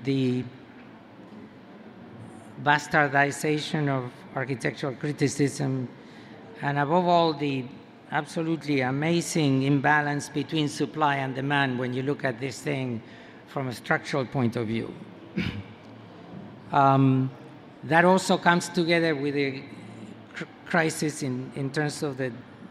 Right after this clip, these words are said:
demographics of the profession. Um, and I think that tracing that decline, the decline of that notion of what makes a building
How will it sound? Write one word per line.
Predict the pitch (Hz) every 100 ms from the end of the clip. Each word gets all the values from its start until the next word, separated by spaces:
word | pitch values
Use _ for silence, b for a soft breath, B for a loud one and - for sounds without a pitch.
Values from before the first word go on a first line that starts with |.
| - -
demographics | 143 143 135 139 160 160 170 135 - 135
of | 120
the | 120
profession. | 113 120 - 135 - - 147 - - - - - - - - -
Um, | 143 131 123 120 120 120 117 - - - - - - - - - - -
and | - 151 147
I | 170
think | 175 190 185 156
that | 156 147 -
tracing | - 208 202 - 180 151 135
that | 165 165 165 139 - - - - - - - -
decline, | 170 - 185 156 135 143 170 190
the | 151 147
decline | 151 147 170 170 165 165
of | 151 139
that | 156 143
notion | 151 160 160 - 143
of | 135
what | 131 147 139
makes | 147 156 139 -
a |
building | 131 139 156 151 147 139 131 127